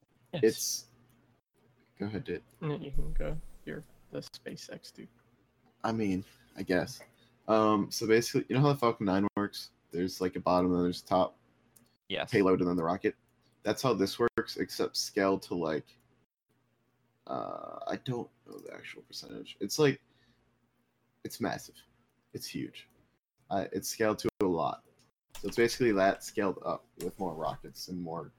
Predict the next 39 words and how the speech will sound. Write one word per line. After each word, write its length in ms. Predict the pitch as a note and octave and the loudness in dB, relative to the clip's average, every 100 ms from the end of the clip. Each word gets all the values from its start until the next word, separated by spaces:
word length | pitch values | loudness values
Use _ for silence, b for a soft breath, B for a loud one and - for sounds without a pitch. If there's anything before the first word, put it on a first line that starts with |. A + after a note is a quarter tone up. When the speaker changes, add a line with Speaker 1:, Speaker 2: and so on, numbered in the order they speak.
| _ | _
Speaker 2:
gas 420 | - D#2+ D#2+ - | -6 -4 -4 -8
and 200 | F2+ F2 | -6 -6
more 160 | E2+ F2 - | -2 -4 -4
everything. 420 | E2 D3+ - - - _ _ _ _ _ _ _ _ _ _ _ _ _ _ _ _ _ _ - | -8 -10 -14 -18 -20 _ _ _ _ _ _ _ _ _ _ _ _ _ _ _ _ _ _ -4
Speaker 3:
But 120 | F#2+ | -2
it's 200 | F2+ - | -2 0
not 160 | F#2+ F#2+ | 2 2
a 40 | |
ba-, 220 | F2+ F2+ | 0 -4
it's 120 | G2 | 2
not, 120 | B2 A#2 | 4 6
like, 120 | A2 | 4
gonna 80 | G#2+ | 0
be 100 | G2+ | 0
the 120 | F#2+ | 0
functioning, 600 | G#2+ G2+ - - G2 F#2+ | 2 0 -4 -6 -4 -2
like, 240 | F2+ F2+ | -4 -4
forward 320 | - G2+ F#2 F2+ | -4 -2 0 2
operating 400 | F#2 G2+ G2 G2 | 0 -2 -4 -4
base. 340 | G2 G2 - | -4 -6 -6
Like, 180 | F2+ E2+ | -6 -4
it's 160 | F2+ | -6
just 200 | - F#2+ | -6 -4
gonna 160 | G2+ F#2 | -2 0
be 160 | F#2 F2+ | -2 -2
the 160 | F2+ | -2
way 180 | F2 F2+ | 0 2
to 120 | F2 | 0
get 180 | E2+ D#2 | -2 -4
there. 220 | - - - _ _ _ _ - | -4 -6 -8 _ _ _ _ -8
Speaker 2:
Well, 680 | A2+ A#2 A#2 A2+ G#2 - - _ _ _ _ _ _ _ - | 2 6 8 6 6 2 -4 _ _ _ _ _ _ _ 0
the, 480 | A#2+ A#2 A2+ A2+ - _ _ - | 4 4 4 2 0 _ _ -6
the 80 | A#2 | 0
goal 340 | A2+ A2 A#2+ | 6 6 6
with 180 | C3+ - | 4 6
it 240 | C#3 - | 6 6
is 220 | F#2+ G2+ - | 2 0 -2
to 160 | - | -6
have, 420 | G#2+ G2 G2 G2 | -4 -2 0 -2